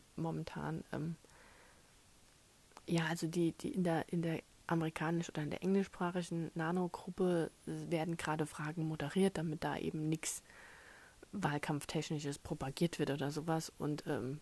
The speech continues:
da möchte ich jetzt gerade nicht <laughs> irgendwie, äh, reinkrätschen. Das kann ich ja irgendwann später machen.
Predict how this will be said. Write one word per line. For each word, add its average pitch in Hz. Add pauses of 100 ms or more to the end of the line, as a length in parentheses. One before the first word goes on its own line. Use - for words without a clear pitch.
(120)
da 143
möchte 143
ich -
jetzt -
gerade 131
nicht 160 (240)
<laughs> 214 (500)
irgendwie, 170
äh, 165
reinkrätschen. 127
Das 135
kann 139
ich 143
ja 127
irgendwann 147
später -
machen. -